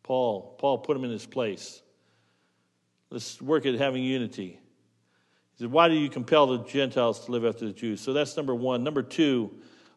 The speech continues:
uh, verses fifteen and sixteen. For, I said I'm gonna finish, I'm gonna finish, so we're gonna move. "We who are Jews by nature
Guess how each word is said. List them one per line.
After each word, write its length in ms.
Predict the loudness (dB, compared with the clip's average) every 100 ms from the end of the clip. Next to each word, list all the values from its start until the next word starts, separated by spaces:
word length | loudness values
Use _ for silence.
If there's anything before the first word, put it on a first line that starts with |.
| -2
uh, 400 | 4 4 4 0 -10 -20 _ _ -4
verses 320 | -4 -4 -4
fifteen 320 | -4 -4 -4
and 100 | -4
sixteen. 440 | -6 -8 -6 -6 -6
For, 160 | -8 -6
I 120 | -8
said 200 | -4 -4
I'm 100 | -2
gonna 140 | -6
finish, 260 | -6 -8 -8
I'm 80 | -8
gonna 120 | -8
finish, 340 | -8 -8 -8
so 120 | -8 -8
we're 160 | -6
gonna 120 | -6
move. 360 | -4 -6 -8 -14 _ _ _ _ _ _ _ _ _ _ _ _ _
"We 240 | 2 4 8
who 140 | 10
are 160 | 8 8
Jews 420 | 2 2 2 2
by 180 | 2 4
nature 640 | 4 2 0 -2 -2 -4